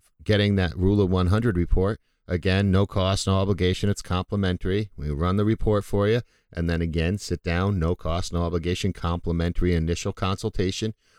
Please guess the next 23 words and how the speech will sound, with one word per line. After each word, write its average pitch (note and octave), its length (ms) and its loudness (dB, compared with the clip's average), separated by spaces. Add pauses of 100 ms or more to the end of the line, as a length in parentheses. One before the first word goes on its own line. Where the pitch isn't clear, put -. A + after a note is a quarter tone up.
(120)
where F2 160 2
we E2 120 0
go F2+ 320 2
over A2 160 2
the G#2+ 100 0
results F#2 400 0
of G#2+ 60 0
that A2 140 0
report C3+ 420 -2 (480)
and F#2 160 0
then F2+ 120 2
talk G#2 260 0
about G2 240 -2
how F2+ 160 0
we F#2 340 0
integrate F#2+ 500 -2
those E2 220 -4
things E2 260 -8
into D#2 200 0
a D2+ 40 -2
comprehensive E2 640 -4
financial E2+ 460 -4
plan. B2 380 -4